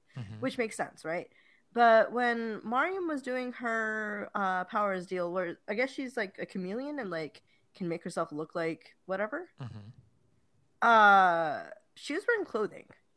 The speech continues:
Speaker 1: Mm-hmm.
Speaker 2: And her clothes changed color.
Speaker 1: Mm-hmm.
Speaker 2: How does that work? Like, what is her power?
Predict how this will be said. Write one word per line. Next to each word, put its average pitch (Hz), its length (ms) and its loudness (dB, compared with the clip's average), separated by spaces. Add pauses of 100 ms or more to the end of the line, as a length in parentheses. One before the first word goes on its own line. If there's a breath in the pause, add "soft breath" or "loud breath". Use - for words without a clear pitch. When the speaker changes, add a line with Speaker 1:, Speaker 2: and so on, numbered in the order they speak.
(580)
Speaker 1:
Mm-hmm. 110 320 -12 (840)
Speaker 2:
And 196 180 -2
her 196 160 -6
clothes 269 480 -2
changed - 360 -14
color. - 480 -16 (260)
Speaker 1:
Mm-hmm. 110 340 -8 (600)
Speaker 2:
How 220 220 0
does 277 160 -2
that 208 200 0
work? - 380 -8 (340)
Like, 185 200 -6
what 185 320 0
is 262 120 0
her 262 100 -2
power? - 500 -8